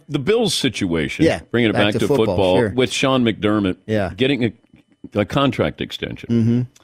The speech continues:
Speaker 1: What if they bow out early?
Speaker 2: Well, I think the, the belief they have in McDermott as the guy who's kinda helped build what they have now, right? I mean, the, the,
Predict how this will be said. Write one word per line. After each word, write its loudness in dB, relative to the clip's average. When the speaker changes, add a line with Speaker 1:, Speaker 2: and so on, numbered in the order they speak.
Speaker 1:
What 0
if -2
they 0
bow 2
out 2
early? -4
Speaker 2:
Well, 2
I 2
think 0
the, -4
the 0
belief 2
they 4
have 2
in 2
McDermott 2
as 0
the -4
guy 2
who's -2
kinda -2
helped -2
build 2
what -2
they -2
have -4
now, -14
right? -6
I -4
mean, -2
the, -4
the, 0